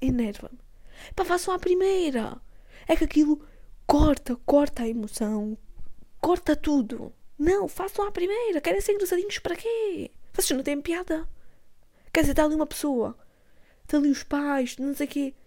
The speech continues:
Não, é só à sétima. Meia hora para anunciar o coisa do bebé. Ah, ainda foi no bolo. Ah, então foi aqui. É, pá, estamos ali, estamos e estamos. Perde tudo.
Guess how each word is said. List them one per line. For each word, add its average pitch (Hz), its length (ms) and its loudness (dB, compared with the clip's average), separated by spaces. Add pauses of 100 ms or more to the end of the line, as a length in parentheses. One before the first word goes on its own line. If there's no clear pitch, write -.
(400)
Não, 254 240 2
é 262 80 2
só 269 160 -2
à 262 60 -2
sétima. 220 540 -8 (160)
Meia 294 380 4
hora 247 420 2
para 233 140 -2
anunciar 226 480 -4
o 220 100 -4 (280)
coisa 233 220 0
do 202 80 -4
bebé. 208 380 2
Ah, 330 220 0
ainda 285 200 0
foi 262 180 -4
no 240 100 -2
bolo. 226 500 0
Ah, 349 220 -2
então 294 160 -4
foi 277 220 -4
aqui. 247 240 -4 (540)
É, 285 380 0
pá, 240 300 -14
estamos 269 360 -2
ali, 254 460 4
estamos 240 400 2
e 240 40 -2
estamos. 247 240 0 (1040)
Perde 330 360 4 (120)
tudo. 277 680 4